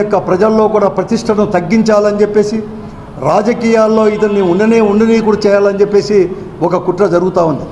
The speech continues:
నేనేదో ఇది ఆరోపణ చేయలేదు, స్వయంగా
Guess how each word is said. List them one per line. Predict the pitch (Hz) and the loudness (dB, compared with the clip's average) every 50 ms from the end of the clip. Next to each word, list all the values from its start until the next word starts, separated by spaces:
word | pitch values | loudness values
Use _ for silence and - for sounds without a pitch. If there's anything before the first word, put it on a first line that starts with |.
| - - - - - - - - - | -16 -16 -18 -18 -18 -18 -16 -6 -4
నేనేదో | 160 180 202 214 233 233 240 233 | -2 0 2 2 2 2 2 2
ఇది | 208 220 190 190 | 2 2 2 4
ఆరోపణ | 220 240 254 226 202 240 220 190 | 2 2 2 0 0 0 0 0
చేయలేదు, | 214 226 240 233 214 170 135 - - - - - - - - - - - - - - - - | 0 2 2 2 2 0 -2 -4 -8 -10 -12 -14 -14 -16 -16 -16 -18 -18 -18 -16 -16 -14 -6
స్వయంగా | - 190 190 208 220 233 233 233 220 214 220 226 | -2 0 2 2 2 2 2 2 2 2 2 2